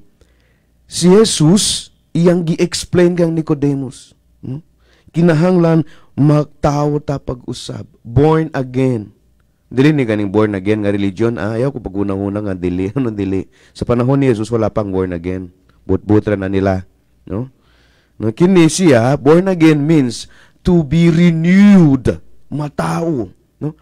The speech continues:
Nga mabanhaw sa imong pagkaikaw.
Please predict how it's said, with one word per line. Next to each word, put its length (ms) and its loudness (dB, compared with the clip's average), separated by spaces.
Nga 80 -2
mabanhaw 640 0
sa 240 -4
imong 320 -2
pagkaikaw. 960 -6